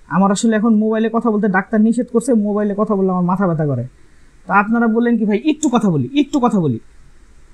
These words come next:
একটু কথা বলি ভাই।" তো আপনারা, আপনাদের, তার মানে আপনারা ভাবেন কি ভাই আপনি একাই আমাকে ফোন দিছেন, আর কেউ ফোন দেয় নাই?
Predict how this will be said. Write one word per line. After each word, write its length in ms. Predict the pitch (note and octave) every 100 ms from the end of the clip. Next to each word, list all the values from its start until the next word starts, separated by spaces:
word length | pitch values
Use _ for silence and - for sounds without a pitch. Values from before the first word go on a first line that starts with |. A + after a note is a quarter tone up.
| -
একটু 240 | D#4 F4+
কথা 200 | B3+ G#3
বলি 180 | E3 D3+
ভাই।" 160 | C3 B2 - - - - - - -
তো 200 | A#3+ A3+ -
আপনারা, 380 | G#3 A#3 C4+ C4+ G3 -
আপনাদের, 460 | F3+ G3 A#3+ B3+ C4
তার 200 | A#3+ A3
মানে 140 | A3+
আপনারা 320 | G3+ G3+ A#3+
ভাবেন 340 | A#3 G3+ G#3 A3+
কি 100 | B3
ভাই 180 | B3 G3+
আপনি 300 | F#3 A3+ A3
একাই 260 | G#3+ A#3
আমাকে 240 | G#3+ G#3+ G3
ফোন 240 | G3 F#3
দিছেন, 240 | E3+ E3
আর 140 | D#3+ D#3
কেউ 120 | E3+
ফোন 260 | E3+ E3+ D3
দেয় 120 | C#3
নাই? 180 | C3